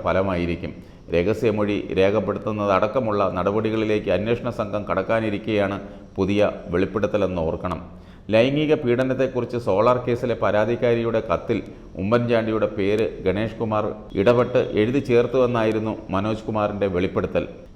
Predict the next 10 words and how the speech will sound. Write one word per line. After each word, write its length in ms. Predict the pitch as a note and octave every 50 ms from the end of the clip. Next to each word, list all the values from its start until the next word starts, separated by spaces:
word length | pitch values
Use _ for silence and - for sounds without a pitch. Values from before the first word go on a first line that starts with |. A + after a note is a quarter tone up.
| - F#2
ഇത് 100 | G2+ A2+ A#2+ -
തള്ളിയ 320 | G#2+ F#2 F#2+ G2+ A2 A2+ G#2 - -
പരാതിക്കാരി 600 | F#2+ F2 F#2 G2+ G#2+ A2 G#2+ A2 G#2+ G#2 G#2 G#2 G2+ - - E2+
ഉമ്മൻചാണ്ടിക്കെതിരായ 840 | F#2+ G#2+ A2+ A2+ A#2 A#2+ A#2 A#2 A2 G2+ A2 G#2 G#2 G#2+ G#2 G#2 G2+ -
പരാതിയിൽ 400 | G2 F#2 F#2+ G2+ G#2+ G#2+ A2 G2+ - A1+ E2+
ഉറച്ചു 260 | F#2+ A2+ A2+ - B2+ A#2
നിൽക്കുന്നുവെന്ന് 580 | A2 G2+ G2 A2+ G#2 G#2+ G#2 G2+ G2+ G2+ G2+ - - - - - G2+
ഒരു 140 | A#2 B2 A#2+ - - - F#2+
ന്യൂസ് 240 | G2+ A2+ A2 - -
ചാനലിന്റെ 420 | A#2 A2+ A2 A2 A2 G#2+ G#2 G#2+